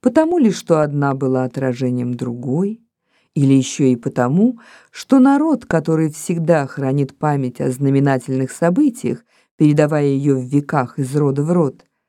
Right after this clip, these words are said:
не хотел забывать легенды, рисующие грешную жизнь и обращение двух сестер.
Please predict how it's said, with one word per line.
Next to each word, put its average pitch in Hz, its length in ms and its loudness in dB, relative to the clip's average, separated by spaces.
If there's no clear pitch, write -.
не 214 200 4
хотел 285 600 -4
забывать 139 680 -2
легенды, 143 760 0
рисующие 143 760 0
грешную 131 800 -2
жизнь 196 600 -2
и 151 80 0
обращение 143 800 0
двух 131 300 -6
сестер. - 720 -12